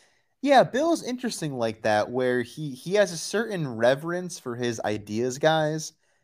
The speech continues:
So he, he always had it for Gladwell, although they did kinda like having the dueling banjos thing way back when. So this is when he was writing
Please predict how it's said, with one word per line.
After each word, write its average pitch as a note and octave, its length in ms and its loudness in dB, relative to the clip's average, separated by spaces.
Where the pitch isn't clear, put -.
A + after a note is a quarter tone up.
So C3+ 320 2
he, C3 160 -10
he D#3 260 -2
always F#3 300 0
had D3+ 240 2
it B2+ 160 -8
for B2+ 100 -6
Gladwell, A2+ 880 0
although G#2+ 680 0
they B2 140 0
did A#2+ 320 -2
kinda A#2+ 240 -4
like G2+ 260 -2
having G#2 320 -2
the G2 80 -12
dueling F#2+ 360 -10
banjos F#2+ 520 -6
thing F#2 460 -6
way C3+ 260 6
back G2 320 2
when. F#2+ 260 0
So A2 140 -10
this A#2 220 -6
is A2 120 -14
when G#2+ 120 -6
he G2+ 180 -10
was F#2+ 220 -12
writing F#2 560 0